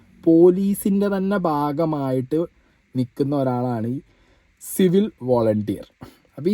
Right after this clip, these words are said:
സിവിൽ വോളണ്ടിയറാണ് പ്രതി സഞ്ജയ് റോയ്. ഈ ചെങ്ങാതി ആ ഹോസ്പിറ്റലിൽ വന്ന ഒരു പേഷ്യൻറ്റിൻ്റെ ബാക്കി ഫാമിലി മെമ്പേഴ്സിൻ്റെ കൂടെ ഇരുന്ന് വെള്ളമടിച്ച്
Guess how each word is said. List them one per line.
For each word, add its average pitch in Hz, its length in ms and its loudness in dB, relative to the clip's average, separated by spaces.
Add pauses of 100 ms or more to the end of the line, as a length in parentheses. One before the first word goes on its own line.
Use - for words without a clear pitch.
(120)
സിവിൽ 220 380 4
വോളണ്ടിയറാണ് 160 840 4 (880)
പ്രതി 123 280 0 (580)
സഞ്ജയ് 151 420 0 (220)
റോയ്. 113 260 -4 (1500)
ഈ - 20 4 (140)
ചെങ്ങാതി 180 540 4 (1500)
ആ 180 140 2 (160)
ഹോസ്പിറ്റലിൽ 190 680 2 (140)
വന്ന 151 220 -2 (180)
ഒരു 143 120 -4 (100)
പേഷ്യൻറ്റിൻ്റെ 120 800 -4 (1040)
ബാക്കി 147 360 -2
ഫാമിലി 147 400 0 (100)
മെമ്പേഴ്സിൻ്റെ 127 540 0 (100)
കൂടെ 113 300 -4 (100)
ഇരുന്ന് 98 340 -8 (720)
വെള്ളമടിച്ച് 120 840 -4